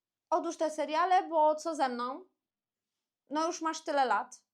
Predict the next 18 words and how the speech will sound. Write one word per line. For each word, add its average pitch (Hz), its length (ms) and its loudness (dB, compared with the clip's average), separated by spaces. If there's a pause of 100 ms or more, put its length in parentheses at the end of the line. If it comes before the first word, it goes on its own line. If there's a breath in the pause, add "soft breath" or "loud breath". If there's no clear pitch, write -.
(600)
W 240 380 -8
Twoim 370 460 2
wieku 294 520 -4
powinnaś 311 380 -2
zająć 294 300 -4
się 302 80 -14
czymś 294 400 -12 (220)
poważniejszym”. 226 840 -4 (720)
Powinien 262 680 -4
mieć 214 260 -12
czas 247 280 -4
na 202 140 -8
granie. 160 480 -14 (760)
Czy 302 140 -12
Ty 381 100 0 (100)
jesteś - 260 -6
jego 190 220 -6
matką? 185 640 -6